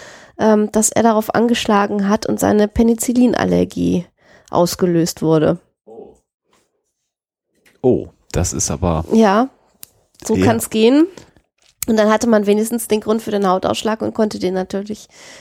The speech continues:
Speaker 1: dann, äh, nachdem er auch aufgehört hat, da Hähnchen zu essen, äh, entsprechend gut behandeln und weg war er.
Speaker 2: Hm.
Speaker 1: Hm.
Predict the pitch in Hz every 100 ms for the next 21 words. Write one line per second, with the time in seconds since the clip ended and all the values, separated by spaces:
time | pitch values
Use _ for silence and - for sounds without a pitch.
0 | - - 208 196 185 190 202 190 - 190
1 | 185 82 202 - 208 - 220 208 196 220
2 | - 214 214 233 254 269 226 220 - -
3 | 214 254 247 - - - - - 220 208
4 | 202 220 220 - 214 220 220 226 - 202
5 | 202 208 220 208 202 180 - 170 165 135
6 | 147 - _ _ _ _ _ - 107 90
7 | 71 64 _ 403 220 170